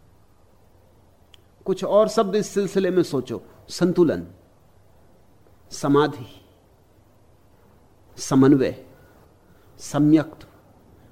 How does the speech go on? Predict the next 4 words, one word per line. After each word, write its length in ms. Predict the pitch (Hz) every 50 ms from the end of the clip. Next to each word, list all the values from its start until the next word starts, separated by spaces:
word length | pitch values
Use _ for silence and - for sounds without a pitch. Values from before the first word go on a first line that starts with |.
| - -
समता, 600 | - - - 156 165 175 175 175 139 107 107 - - - - - - - - - - - - - -
संबोधि, 760 | - - - 156 170 170 175 196 190 165 - - - - - - - - _ _ _ _ _ _ _ _ _ - - -
संवेद, 680 | - - - 160 175 175 160 151 117 - - - - - - - _ _ _ _ _ _ _ _ _ _ _ _ _ _ _ _ _ _ _ _ _ _ _ _ _ _ _ -
समग्रता। 600 | - - 127 123 120 120 123 131 123 - -